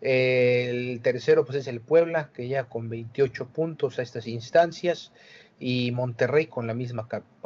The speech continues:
cantidad, pero menor diferencia de goles. Eh, cuarto lugar, ya Monterrey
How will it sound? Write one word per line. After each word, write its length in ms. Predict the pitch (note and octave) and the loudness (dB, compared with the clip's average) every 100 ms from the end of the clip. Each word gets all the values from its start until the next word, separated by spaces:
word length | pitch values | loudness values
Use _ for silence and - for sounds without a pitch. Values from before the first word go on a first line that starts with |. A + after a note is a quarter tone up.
| A2 | -4
cantidad, 560 | A2+ A2+ B2+ D3 C3 _ | -4 -2 0 0 -2 _
pero 460 | A#2 A2 A2 B2 - | -8 -6 -8 -12 -12
menor 280 | B2 A#2+ B2+ | -8 -2 -2
diferencia 500 | B2+ A2 A#2+ A#2+ A2+ | -2 -2 -2 -2 -4
de 120 | A2 | -4
goles. 500 | A2+ C3+ D3 D3+ - - - - - _ | 4 4 4 2 -4 -20 -20 -20 -20 _
Eh, 140 | A#2 A2+ | -8 0
cuarto 400 | C3+ C3 - B2 | 4 4 2 0
lugar, 440 | C3+ D#3 D#3 B2+ | 4 4 4 0
ya 240 | C3 C#3 | 0 0
Monterrey 840 | C#3 C3 A#2+ - B2 C3 E3 E3 | -2 -8 -8 -6 -4 2 2 2